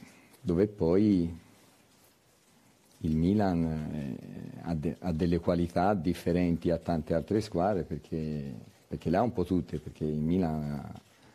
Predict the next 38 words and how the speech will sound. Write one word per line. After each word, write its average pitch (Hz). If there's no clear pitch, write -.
ha -
scocca, 101
motore, 95
ha 90
tecnica, 95
ha -
questa 101
facilità 101
di, 92
se -
gli 95
dai 92
campo, 101
di 95
avvicinarsi 95
con 95
il 95
portiere, 95
perché 90
è 92
abituato 90
a -
fare 92
anche 92
il 101
regista 98
difensivo, 92
perché 85
come 90
sono 95
un 92
po' 95
in 92
difficoltà 92
ripartano 90
sempre 87
da 85
Maignan. 90